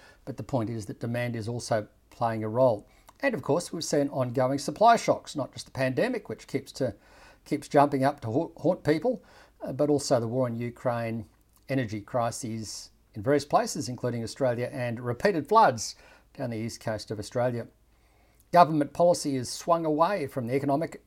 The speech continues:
rationalist approaches of Hawke and Keating, Reagan, Thatcher, and so on. There's now more tolerance for bigger government and more interventionist governments. The globalisation that followed the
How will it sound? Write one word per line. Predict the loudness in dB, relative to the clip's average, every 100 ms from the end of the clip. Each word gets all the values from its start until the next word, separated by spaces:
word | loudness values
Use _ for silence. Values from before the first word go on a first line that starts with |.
| -4
rationalist | 2 2 2 -2 -2 -4
approaches | 0 2 2 0 -2 -2
of | -6
Hawke | -2 0 0
and | -6
Keating, | -2 0 0 -2 -4 -12 -20 _ 0
Reagan, | 2 2 2
Thatcher, | 2 0 0 -8
and | -6
so | 2 4 4
on. | 4 2 -2
There's | -4 -4
now | -4
more | -2 0
tolerance | 4 6 4 0
for | -8
bigger | -8 -6
government | -2 0 0 -4 -6 -10 -20 _ _ _
and | -6 -2
more | -2 -2
interventionist | -4 -2 0 -2 0 -4 0
governments. | -2 -2 -4 -10 -12 -14 _ _ _ _ _ _ -20 -18 -10
The | 4
globalisation | 6 8 8 6 6 4 4 -2 -6
that | -4
followed | 2 4 4 2
the | 0 0 -2